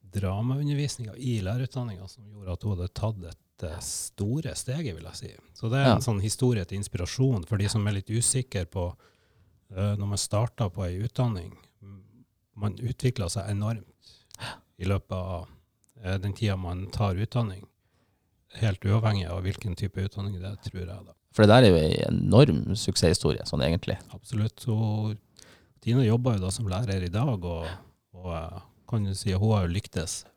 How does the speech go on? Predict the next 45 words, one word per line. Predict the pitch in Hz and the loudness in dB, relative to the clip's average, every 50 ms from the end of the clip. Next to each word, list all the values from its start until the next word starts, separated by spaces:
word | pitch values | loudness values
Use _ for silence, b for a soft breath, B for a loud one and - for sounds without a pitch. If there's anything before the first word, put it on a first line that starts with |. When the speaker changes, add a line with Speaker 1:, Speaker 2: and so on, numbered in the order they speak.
| _ | _
Speaker 1:
veldig. | 98 92 92 104 104 92 - - - - - _ _ | -6 -4 -4 -2 -4 -4 -6 -10 -12 -20 -20 _ _
Speaker 2:
Hun | - 151 | 8 12
har | 147 117 | 12 12
lyktes | 101 95 - - 90 85 - | 12 12 10 8 4 2 4
veldig. | - 82 78 - - - - - _ _ _ _ _ _ _ _ _ - | 4 4 4 2 0 -4 -6 -14 _ _ _ _ _ _ _ _ _ -4
Speaker 1:
Og | 110 117 107 - - - _ _ _ _ _ _ _ _ _ _ | -2 -2 -2 -2 -6 -14 _ _ _ _ _ _ _ _ _ _
bare | 117 113 107 | 2 4 4
et | 104 - | 4 4
poeng | - 107 107 107 | 4 4 4 4
til, | 101 - 131 120 98 113 123 - _ _ - - _ _ | 2 2 2 2 0 -2 -8 -12 _ _ -20 -20 _ _
Tine | - 123 123 131 110 | 0 2 4 4 6
brukte | 98 117 120 - - - 107 98 | 6 4 4 4 2 0 0 2
litt | 101 110 147 143 - - | 2 0 0 0 0 0
lengre | 117 107 104 92 90 | 0 2 2 0 -2
tid | - 110 98 85 - | -2 -2 -2 -2 -4
enn | 92 87 85 87 - _ b b b b b b b b b b b - | -6 -8 -8 -10 -14 _ b b b b b b b b b b b 6
Speaker 2:
Normert | 107 98 98 95 95 92 82 | 8 10 10 10 10 8 6
tid. | - - | 6 6
Speaker 1:
enn | 113 117 | 6 6
normert | 110 110 104 95 95 95 85 - | 8 6 6 6 4 2 2 0
tid | - 101 85 - - - | -2 -6 -6 -6 -4 2
Speaker 2:
Ja. | - 92 73 - - - _ _ _ | 4 6 6 6 2 -2 _ _ _
Speaker 1:
på | - 104 101 95 | -4 -2 -2 0
å | 85 87 92 - _ _ _ _ _ _ - | -2 -4 -6 -10 _ _ _ _ _ _ -12
lykkes. | 95 92 90 - - - - - - - _ _ _ - | -8 -8 -8 -8 -10 -14 -14 -16 -18 -20 _ _ _ -2
Speaker 2:
Ja. | 78 - - - - _ _ _ _ _ _ _ _ _ _ _ _ _ | -2 -2 -4 -6 -14 _ _ _ _ _ _ _ _ _ _ _ _ _
Så | _ | _
da | 120 117 127 | 6 8 10
er | 131 117 101 | 10 8 8
vi | 98 98 | 6 6
liksom | 101 - 113 113 117 123 120 120 107 107 | 6 6 6 6 8 8 10 10 10 10
litt | 120 135 - | 10 10 10
igjen | - 101 92 87 | 8 8 8 8
tilbake | 95 101 104 - | 6 4 4 4
igjen | - 92 85 - | 4 2 2 0
til | 85 80 | -2 -2
at | - | 0
det, | - 85 82 82 82 85 - 85 82 82 - - - - - - - - | 0 0 0 0 0 -2 -4 -6 -6 -6 -8 -8 -8 -10 -12 -14 -10 -8
det, | - 78 78 | -6 -4 -2
det | 90 78 | 2 4
er, | 107 139 147 104 90 92 95 98 98 101 101 | 6 8 8 6 6 2 0 -2 -2 -2 0
det | 104 104 | 2 4
er | 107 110 101 87 92 95 - | 4 6 4 4 2 0 0
individuelt, | - 92 95 92 90 101 123 127 - - - | 0 0 2 4 6 6 6 6 6 2 0
og | 78 76 76 80 - | 2 2 2 2 0